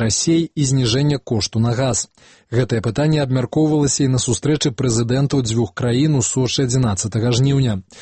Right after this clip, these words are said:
Аднак ніякіх канкрэтных дамоўленасцяў, паводле газеты, дасягнута не было.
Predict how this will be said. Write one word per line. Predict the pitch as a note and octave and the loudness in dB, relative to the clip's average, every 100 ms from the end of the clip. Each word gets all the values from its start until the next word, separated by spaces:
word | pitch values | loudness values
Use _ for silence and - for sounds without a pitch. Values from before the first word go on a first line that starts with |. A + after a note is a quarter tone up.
| - - | -20 -4
Аднак | B2+ D3+ C#3+ | 0 0 0
ніякіх | D3+ C#3 C3+ - | 0 0 -2 -2
канкрэтных | C#3 A#2+ C3 A2+ A2 | -2 0 0 0 0
дамоўленасцяў, | G#2+ A2 C#3 C#3+ C3 - B2+ | 0 0 2 2 0 0 -2
паводле | B2 A2 G#2+ G#2+ | -2 -2 -2 -2
газеты, | A2 G2+ C3 C#3 B2+ | 0 0 0 0 -2
дасягнута | B2 - G#2+ G2+ A2+ A#2 A2 | -2 0 0 0 0 0 0
не | G2+ | 0
было. | G#2 A#2 A#2+ | 0 0 0